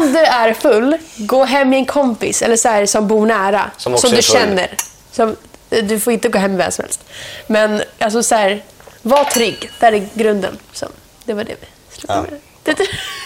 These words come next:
Speaker 2: Då var vår slutsats. I alla fall, tack så mycket för att ni kollade på vår podd.
Speaker 1: Tack.
Speaker 2: Det blev lite flummigt.
Speaker 1: Mm.
Speaker 2: Eh, det är sommarlov.
Speaker 1: Det är
Speaker 2: Vi är
Speaker 1: okej.
Speaker 2: glada. Vi är trötta.
Speaker 1: Okej.
Speaker 2: Eh, men du bara, okej, yeah.
Speaker 1: Det är okej.
Speaker 2: Mm. Aha.
Speaker 1: <laughs> Yeah. Yes.
Speaker 2: Eh, i alla fall,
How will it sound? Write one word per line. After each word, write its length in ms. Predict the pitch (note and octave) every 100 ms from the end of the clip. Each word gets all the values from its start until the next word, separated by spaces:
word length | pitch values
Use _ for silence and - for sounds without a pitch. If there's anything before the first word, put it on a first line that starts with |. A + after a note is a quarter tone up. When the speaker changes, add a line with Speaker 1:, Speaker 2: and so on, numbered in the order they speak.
| -
Speaker 2:
Då 80 |
var 160 | F#3 G3
vår 80 | E3+
slutsats. 440 | D#3+ D3+ D3 -
I 20 |
alla 140 | F3+ G3
fall, 180 | D#3+ B2+
tack 200 | - F3+
så 100 | -
mycket 180 | F3 D#3
för 60 | D3
att 60 | C#3+
ni 60 |
kollade 300 | C3+ C3+ B2
på 120 | A#2+
vår 120 | A#2 A2
podd. 360 | A#2 A#2 A2 - -
Speaker 1:
Tack. 100 | -
Speaker 2:
Det 60 | C#3
blev 180 | D#3+
lite 160 | D3 -
flummigt. 500 | - A#2+ A2+ A2 -
Speaker 1:
Mm. 320 | C#4 A#3+ A#3
Speaker 2:
Eh, 60 | G#2+ G#2+ G#2
det 60 | A2
är 20 |
sommarlov. 600 | - C3 A2 G#2+ G#2 F#2 -
Speaker 1:
Det 80 | A#2
är 40 |
Speaker 2:
Vi 60 | G#2+
är 20 |
Speaker 1:
okej. 60 | G#2
Speaker 2:
glada. 320 | G#2 F#2+ G2+
Vi 80 | B2
är 40 |
trötta. 500 | - C3+ - B2+ C3 -
Speaker 1:
Okej. 240 | D#4 D4 D4+
Speaker 2:
Eh, 600 | D4 G#2+ G#2 G2+ G2 F#2+
men 440 | A2 A2+ A2 A2 - - - -
du 80 | F2+
bara, 140 | E2+ E2 - -
okej, 320 | F#2+ - G#2+ -
yeah. 200 | - -
Speaker 1:
Det 60 |
är 80 | D4
okej. 320 | D#4 D#4+ D#4+ E4 -
Speaker 2:
Mm. 100 | C#4
Aha. 120 | A2+
Speaker 1:
<laughs> 0 |
Yeah. 300 | - G#2+ - - - - -
Yes. 160 | A3 - - -
Speaker 2:
Eh, 540 | - A2+ A#2 A2+ A#2
i 20 | D3+
alla 100 | C#3
fall, 220 | B2+